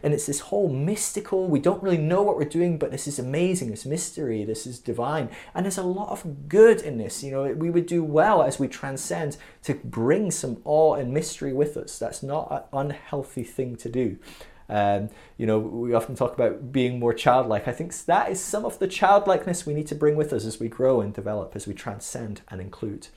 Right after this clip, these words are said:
Uh, crosses have power, you know, a symbol, image, the cross, right? Um, so you see a picture maybe of, uh, you watched, uh, vampire flicks or, you know, Buffy the Vampire Slayer or something, and, and you've got, got a cross and you push it against a vampire and they, they burn. You know, this cross has a power.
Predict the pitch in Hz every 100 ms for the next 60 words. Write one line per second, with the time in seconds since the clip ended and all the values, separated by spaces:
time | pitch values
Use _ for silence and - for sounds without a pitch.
0 | - - - - 143 151 - 208 214 165
1 | - 135 135 - 160 117 82 - 113 127
2 | 127 - 147 160 160 151 110 95 - -
3 | - 107 - - 156 - - - 120 170
4 | - - - 107 113 143 - 131 - -
5 | 143 139 131 120 120 120 127 123 123 -
6 | 113 113 - - 139 143 170 123 - 117
7 | 107 - 120 117 113 131 - 131 120 127
8 | 127 123 110 - 139 131 110 110 147 147
9 | 113 - - - 117 123 123 123 117 127
10 | - 98 - 180 156 - 120 110 147 -
11 | 135 127 123 123 - 135 127 123 120 -
12 | 143 135 147 147 160 170 117 123 131 -
13 | - - 185 185 - 123 - - 165 143
14 | 92